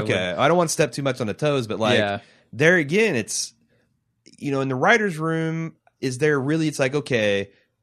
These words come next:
Speaker 1: maybe the first tropey answer that we have to something shouldn't be, like, maybe we keep noodling this. Like, what if we actually come with a way to invert that or come up with something new or, or, but, like, the,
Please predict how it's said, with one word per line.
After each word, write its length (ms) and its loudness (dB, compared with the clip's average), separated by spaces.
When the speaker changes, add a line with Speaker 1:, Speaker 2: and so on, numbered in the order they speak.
Speaker 1:
maybe 560 2
the 100 -2
first 460 -2
tropey 720 -4
answer 400 -2
that 80 -4
we 140 -4
have 300 0
to 80 -12
something 540 -6
shouldn't 460 -6
be, 280 -6
like, 100 -6
maybe 180 -2
we 100 -4
keep 240 -6
noodling 540 -2
this. 180 -10
Like, 160 -6
what 260 0
if 100 -4
we 100 0
actually 280 2
come 220 -2
with 280 0
a 80 -6
way 200 0
to 140 -6
invert 500 -2
that 300 -6
or 300 -2
come 160 -2
up 100 -2
with 140 -8
something 420 -2
new 300 -2
or, 100 -2
or, 320 -2
but, 280 -2
like, 320 -4
the, 340 -6